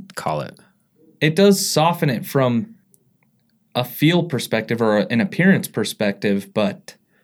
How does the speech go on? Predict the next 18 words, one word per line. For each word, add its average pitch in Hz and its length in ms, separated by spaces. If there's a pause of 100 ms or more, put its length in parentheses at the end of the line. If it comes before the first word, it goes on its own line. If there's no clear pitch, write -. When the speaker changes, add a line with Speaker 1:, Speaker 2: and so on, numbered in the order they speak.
(400)
Speaker 1:
It's 123 260
just - 500
Speaker 2:
you're 170 260
thinking 202 340
in 143 140
terms 143 340
of, 117 120
like, 110 380 (300)
camera 139 560
work. 101 600 (600)
Speaker 1:
Well, 110 360 (100)
Speaker 2:
When - 40
you 107 160
soften 147 400 (100)
Speaker 1:
kinda. 92 140
Speaker 2:
a 104 40
photo, 104 720
Speaker 1:
Yeah. 98 360